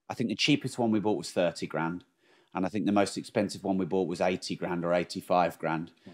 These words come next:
Speaker 1: So maybe the average s-, purchase price we were buying was seventy grand for two and three beds, usually semi or terrace. And you can't get anything sub two hundred now, two fifty,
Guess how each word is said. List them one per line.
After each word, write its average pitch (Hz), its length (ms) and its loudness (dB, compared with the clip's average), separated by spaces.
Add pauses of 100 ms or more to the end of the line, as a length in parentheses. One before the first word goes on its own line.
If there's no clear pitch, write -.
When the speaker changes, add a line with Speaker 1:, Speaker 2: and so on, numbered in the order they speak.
Speaker 1:
So 104 300 8
maybe 120 400 8
the 107 160 4
average 101 360 4
s-, - 200 -4 (260)
purchase 104 360 4
price 98 300 2
we 98 100 2
were 92 80 4
buying 90 340 2
was 87 200 -4
seventy 92 380 0
grand 82 420 -4 (480)
for 147 80 -2
two 165 200 4
and 113 140 4
three 101 260 4
beds, - 600 -4 (160)
usually 113 720 4
semi 92 460 2
or 87 160 -2
terrace. 87 640 0 (680)
And 87 640 -2
you 101 120 -6
can't 123 320 0
get 101 180 4
anything 98 320 2
sub - 240 -4
two 95 220 4
hundred 95 380 0
now, 92 420 2 (420)
two 104 220 4
fifty, 110 720 0